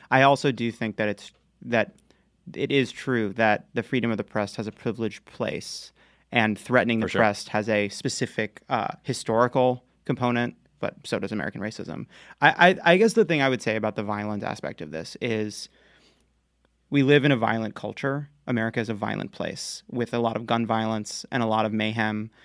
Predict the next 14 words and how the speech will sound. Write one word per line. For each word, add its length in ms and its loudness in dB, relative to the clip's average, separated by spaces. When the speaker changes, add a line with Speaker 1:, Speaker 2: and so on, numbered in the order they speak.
Speaker 1:
There's 140 0
targeted 380 0
killing 240 -2
all 80 0
the 80 0
time, 240 -2
but, 180 -4
but 140 -2
when 140 -2
we 60 0
talk 200 2
about 280 4
kind 180 -2
of, 120 -10